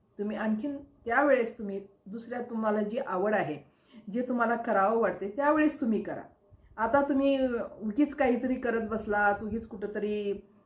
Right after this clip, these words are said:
चाललात, यायलात, खूपच तुम्ही एन्जॉय करण्याच्या मूडमध्ये आत्ता तरी सध्या राहू नका. जोपर्यंत तुमचे मुलं बारावी करून पुढे निघतील,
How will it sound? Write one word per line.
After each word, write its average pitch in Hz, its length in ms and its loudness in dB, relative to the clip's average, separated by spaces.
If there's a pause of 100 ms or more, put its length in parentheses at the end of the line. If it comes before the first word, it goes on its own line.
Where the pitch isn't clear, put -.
(260)
चाललात, 196 560 4
यायलात, 185 520 0 (100)
खूपच 208 580 -8
तुम्ही 226 260 -2
एन्जॉय 220 320 0
करण्याच्या 214 440 -2
मूडमध्ये 208 460 -2
आत्ता 190 420 -6
तरी 254 180 0
सध्या 196 380 -4
राहू 180 200 -4
नका. 185 320 -6 (520)
जोपर्यंत 240 420 0
तुमचे 226 260 -2
मुलं 208 360 0 (880)
बारावी 180 440 2
करून 208 320 0
पुढे 196 200 2
निघतील, 254 580 -2